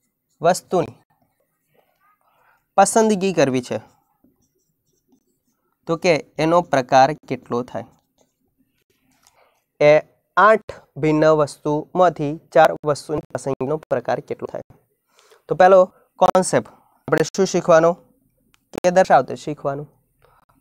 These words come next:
દર્શાવવામાં અંદર જોઈ લો, આઠમાંથી કેટલી વસ્તુ પસંદ કરવાની છે?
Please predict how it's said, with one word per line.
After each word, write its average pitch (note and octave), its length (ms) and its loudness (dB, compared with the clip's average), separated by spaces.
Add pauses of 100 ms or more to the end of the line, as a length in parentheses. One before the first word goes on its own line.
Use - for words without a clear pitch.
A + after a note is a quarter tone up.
દર્શાવવામાં C3 760 0
અંદર C3+ 200 -2
જોઈ D3 180 -4
લો, D3+ 100 -10 (800)
આઠમાંથી C#3+ 600 -2 (240)
કેટલી - 240 -10
વસ્તુ D#3+ 160 -10
પસંદ D#3 280 -6
કરવાની D3 320 -4
છે? D3+ 160 -10